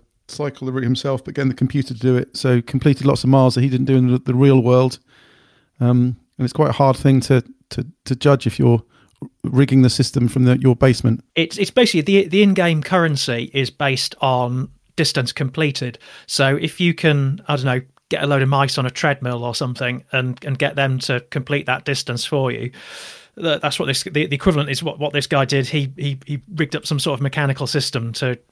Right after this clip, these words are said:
Speaker 2: fool the system into thinking that he'd covered a lot more distance than he actually had. And he then got all the best equipment 'cause,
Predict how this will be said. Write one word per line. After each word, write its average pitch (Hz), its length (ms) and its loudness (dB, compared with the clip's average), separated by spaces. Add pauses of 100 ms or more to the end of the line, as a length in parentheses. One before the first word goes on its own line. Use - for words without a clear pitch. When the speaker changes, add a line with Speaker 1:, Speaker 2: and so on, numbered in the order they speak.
(200)
Speaker 2:
fool 139 280 0
the 123 120 -4
system - 400 -4
into 127 180 -6
thinking 127 400 -4
that 123 180 -6
he'd 131 200 -8
covered 127 240 -2
a 131 40 -2
lot 131 200 -4
more 123 100 -4
distance 135 400 -6
than 131 100 -8
he 135 60 -2
actually 131 320 -4
had. 120 320 -2 (300)
And 131 120 -2
he 143 120 2
then 143 180 2
got 131 240 0
all 139 200 0
the 135 60 -2
best 135 280 -2
equipment 131 520 -8
'cause, - 280 -6